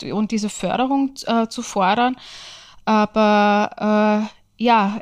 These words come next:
wir sehen halt einfach, dass da an, an manchen, an manchen Punkten echt noch ganz viel, äh, ganz viel Luft nach oben ist. Ähm, und da eigentlich eher, äh, versucht wird, zumindest vom Landwirtschaftsministerium, eher den Deckel drauf zu halten und eher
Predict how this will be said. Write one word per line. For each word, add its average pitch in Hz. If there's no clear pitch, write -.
wir 226
sehen 220
halt 233
einfach, 214
dass -
da 214
an, 214
an 214
manchen, 214
an 214
manchen 208
Punkten 233
echt -
noch 233
ganz 196
viel, 233
äh, 226
ganz 220
viel 240
Luft 240
nach 254
oben 233
ist. -
Ähm, 196
und 214
da 220
eigentlich 220
eher, 220
äh, 202
versucht -
wird, 233
zumindest 233
vom 226
Landwirtschaftsministerium, 226
eher 214
den 220
Deckel 226
drauf 202
zu 226
halten 220
und 214
eher 214